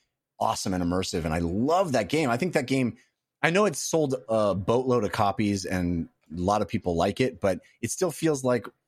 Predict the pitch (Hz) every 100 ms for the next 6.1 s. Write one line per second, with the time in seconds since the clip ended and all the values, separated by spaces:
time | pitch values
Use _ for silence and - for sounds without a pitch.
0 | - 110 104 90 - 104 104 95 - 104
1 | - 113 101 90 92 98 120 110 92 90
2 | _ _ _ 101 104 104 101 92 98 -
3 | 110 104 110 131 135 - _ _ _ -
4 | - 180 202 196 127 - - 92 82 -
5 | - 110 92 - 60 - - 87 85 80
6 | 78